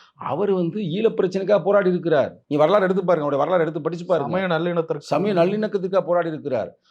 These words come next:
Speaker 1: ஆனா இந்த லூசு வந்து வந்ததுல இருந்தே சிக்கல். என்னைக்கு பதவியை ஏத்துச்சோ, இப்ப ஏற்று என்ன ஏறக்குறைய ஒரு ரெண்டு வருஷம் ஆகுது, ரெண்டு வருஷத்துல இருந்து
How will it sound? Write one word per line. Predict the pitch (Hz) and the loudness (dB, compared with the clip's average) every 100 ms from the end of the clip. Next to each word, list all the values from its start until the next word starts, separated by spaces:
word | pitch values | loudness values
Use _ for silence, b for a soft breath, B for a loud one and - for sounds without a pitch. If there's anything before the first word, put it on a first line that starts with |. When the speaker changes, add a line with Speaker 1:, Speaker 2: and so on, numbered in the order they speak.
| _ | _
Speaker 1:
ஆனா | 143 170 | -10 -8
இந்த | 117 165 233 220 233 | -6 -4 -4 2 2
லூசு | 165 220 - | 2 -6 -4
வந்து | 170 139 151 | -2 -2 -4
வந்ததுல | 147 110 131 180 214 | -4 -4 -2 2 2
இருந்தே | 202 202 | 2 -2
சிக்கல். | 214 135 - - - _ _ _ _ _ - | -8 -10 -14 -16 -18 _ _ _ _ _ -10
என்னைக்கு | 110 170 190 185 | -4 -2 -4 -2
பதவியை | 131 175 156 151 | 0 2 0 0
ஏத்துச்சோ, | 131 98 113 123 139 - _ _ _ _ | -2 -4 -2 -2 -2 -8 _ _ _ _
இப்ப | - 120 | -2 2
ஏற்று | 143 180 180 | 4 4 2
என்ன | 170 160 | 2 4
ஏறக்குறைய | 160 165 180 185 | 4 4 4 2
ஒரு | 160 | 2
ரெண்டு | 160 | 2
வருஷம் | 175 185 170 | 0 2 2
ஆகுது, | 147 110 90 - | 2 -2 -8 -10
ரெண்டு | 120 180 185 254 190 | -8 -6 -6 -2 0
வருஷத்துல | 165 123 120 | 0 -4 -4
இருந்து | 123 117 107 135 156 | -4 -6 -4 -4 -6